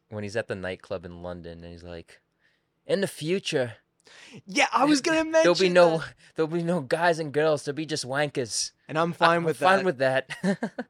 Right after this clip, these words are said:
Speaker 1: <laughs>
Speaker 2: Yo, dude, yo,
Speaker 1: He's such a cynic, and, but,
Speaker 2: he's
Speaker 1: like,
Speaker 2: an ally.
Speaker 1: yeah, I love this character.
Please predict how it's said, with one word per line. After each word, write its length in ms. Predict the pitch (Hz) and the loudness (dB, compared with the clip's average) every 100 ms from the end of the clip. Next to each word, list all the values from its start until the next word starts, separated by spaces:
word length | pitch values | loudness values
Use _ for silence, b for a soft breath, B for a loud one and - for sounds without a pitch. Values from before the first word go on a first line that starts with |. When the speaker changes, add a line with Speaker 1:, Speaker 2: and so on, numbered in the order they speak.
| _ | _
Speaker 1:
<laughs> 240 | _ _ | _ _
Speaker 2:
Yo, 260 | - 180 175 | -2 2 2
dude, 280 | 151 208 - | 0 -4 -6
yo, 240 | 175 185 | -2 2
Speaker 1:
He's 160 | 196 208 | 2 4
such 240 | 254 262 | 6 6
a 60 | 247 | 4
cynic, 500 | - 151 160 143 131 | -2 0 0 0 0
and, 120 | 123 | -2
but, 60 | 135 | 0
Speaker 2:
he's 100 | 131 | 0
Speaker 1:
like, 80 | 127 | 2
Speaker 2:
an 20 | |
ally. 520 | 175 196 165 123 117 | 2 2 2 0 -2
Speaker 1:
yeah, 240 | 127 131 104 _ _ _ | 2 4 4 _ _ _
I 100 | - | 2
love 180 | 151 165 | 4 4
this 160 | 135 - | 2 -4
character. 440 | 107 101 - 82 | -4 -4 -6 -14